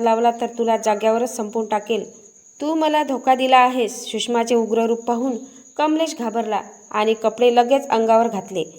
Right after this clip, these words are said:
ज्यासाठी कमलेश याने चाकू आणला होता त्याचं कारण तर कळलं नाही, मात्र सुषमाने चाकूमुळे पहिल्या दिवशी कमलेशला जवळ येऊ दिले नाही. सुहाग रात्र बाजूला राहिले, पण हे दुसरेच कांड घडण्याची वेळ समोर आली होती.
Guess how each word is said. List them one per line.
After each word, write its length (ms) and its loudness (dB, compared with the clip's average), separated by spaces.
ज्यासाठी 440 2
कमलेश 400 -2
याने 180 0
चाकू 340 -2
आणला 240 0
होता 340 -2
त्याचं 260 -2
कारण 420 2
तर 100 -2
कळलं 360 2
नाही, 180 0
मात्र 320 -2
सुषमाने 480 -2
चाकूमुळे 640 0
पहिल्या 240 2
दिवशी 300 -4
कमलेशला 540 2
जवळ 340 2
येऊ 180 2
दिले 220 0
नाही. 340 -6
सुहाग 300 4
रात्र 300 2
बाजूला 460 6
राहिले, 340 2
पण 140 0
हे 540 -2
दुसरेच 440 -2
कांड 240 2
घडण्याची 460 0
वेळ 180 6
समोर 300 -2
आली 200 2
होती. 420 -6